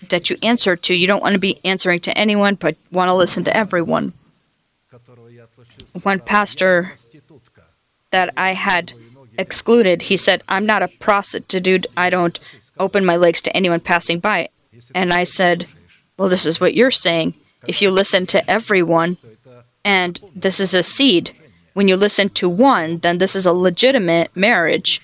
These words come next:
whom God has placed in the church. But when you listen to, uh, various churches, these are all seed that you're receiving. You're not knowing who they are. You listen to them."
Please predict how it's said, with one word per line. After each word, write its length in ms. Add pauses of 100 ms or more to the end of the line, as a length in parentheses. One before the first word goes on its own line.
(360)
whom 180
God 260
has 120
placed 380
in 100
the 120
church. 400
But 160
when 160
you 80
listen 560 (120)
to, 200 (680)
uh, 300
various 720
churches, 600
these 160
are 100
all 100
seed 480 (180)
that 240
you're 120
receiving. 520
You're 160
not 80
knowing 200
who 160
they 180
are. 340 (340)
You 120
listen 340
to 120
them." 320